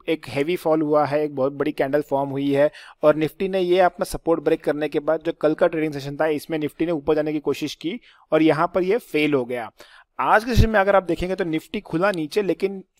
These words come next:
फ्लैट खुला almost, लेकिन यहाँ से निफ्टी ने पूरी लास्ट तक, मतलब to the end of the day, इसने पूरा ऊपर का ट्रेंड पकड़ा रखा और देखिए almost at the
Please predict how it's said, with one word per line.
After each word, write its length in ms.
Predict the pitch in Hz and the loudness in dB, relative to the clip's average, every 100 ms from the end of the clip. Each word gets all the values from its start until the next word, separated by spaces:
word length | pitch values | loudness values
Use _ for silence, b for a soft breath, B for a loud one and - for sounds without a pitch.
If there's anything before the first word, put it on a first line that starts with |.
| - | 0
फ्लैट 240 | 170 226 | 2 2
खुला 220 | - 170 | 2 4
almost, 440 | 147 139 139 - - | 4 4 -2 -8 -2
लेकिन 240 | 165 170 | -2 -2
यहाँ 320 | 175 143 170 220 | -2 -2 -2 -4
से 100 | 233 | -4
निफ्टी 360 | 175 - 180 | -6 -6 -6
ने 240 | 165 202 311 _ _ _ | -2 -2 -4 _ _ _
पूरी 440 | 185 202 233 247 - - | -4 -2 -2 -4 -8 -4
लास्ट 440 | 143 135 147 165 | -2 2 4 2
तक, 100 | 165 147 | 0 -2
मतलब 280 | 147 160 - | -2 -2 -2
to 100 | 165 | -4
the 100 | 156 | 0
end 180 | 160 | 0
of 80 | 180 | 2
the 120 | 165 156 | 2 2
day, 220 | 143 240 - B B | 2 0 -4 B B
इसने 260 | 165 160 208 | 0 0 -2
पूरा 240 | 196 208 | 0 2
ऊपर 260 | 175 151 180 | 2 0 0
का 100 | 190 | -2
ट्रेंड 280 | 185 170 | 0 -4
पकड़ा 260 | 160 151 160 | -2 -2 -2
रखा 340 | 165 - 175 180 | -2 -2 -2 0
और 160 | 175 | 0
देखिए 240 | 160 151 196 | -2 -2 -2
almost 460 | 151 151 175 196 - | 0 0 -2 -4 -2
at 260 | 151 143 | 0 2
the 140 | 147 | 0